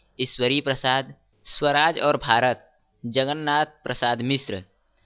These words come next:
आदि निबंध के नाम गिनाए जा सकते हैं।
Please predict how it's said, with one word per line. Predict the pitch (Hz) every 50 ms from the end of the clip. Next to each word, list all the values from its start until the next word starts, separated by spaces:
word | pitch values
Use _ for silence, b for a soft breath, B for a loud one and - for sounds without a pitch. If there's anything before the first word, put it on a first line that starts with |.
| _ _ -
आदि | 143 156 170 165 185 180
निबंध | 175 156 139 147 151 147 139
के | - 143 135
नाम | 127 127 127 131 127 120
गिनाए | 110 123 131 135 135 147 151
जा | 120 113 110
सकते | - 107 101 - - 120 117
हैं। | 107 107 92 92